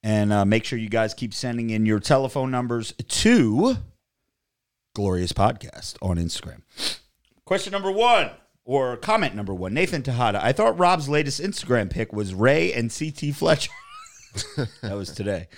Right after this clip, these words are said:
on, uh, on the Glorious Podcast. There you go. Thank you, Nathan. Storm Shadow, "Rob, your video on TikTok had me dying. P S, Joey, you're still my hero." Storm Shadow is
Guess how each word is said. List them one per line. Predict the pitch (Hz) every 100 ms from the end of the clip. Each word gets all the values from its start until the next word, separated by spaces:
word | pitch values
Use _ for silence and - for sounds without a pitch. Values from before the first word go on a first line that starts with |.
| - - -
on, | 90 87
uh, | 80 78 64 -
on | 90 87
the | 85
Glorious | 101 98 90 85
Podcast. | 117 139 208 - - -
There | 95
you | 95
go. | 117 110 101 -
Thank | 135 113
you, | 107
Nathan. | 131 - 170 - _ _ _ _ - _
Storm | - 196 196
Shadow, | 175 196 185 160
"Rob, | 127 156 151
your | 135
video | 127 185 190
on | 165 147
TikTok | 185 - 160 151
had | 147 120
me | 110
dying. | 120 135 110 101
P | - 143
S, | 117 98
Joey, | 147 151 139
you're | 110
still | - 127
my | 110 104
hero." | 107 90 90
Storm | - - 196 262
Shadow | - 170 156 139 123
is | 107 104 98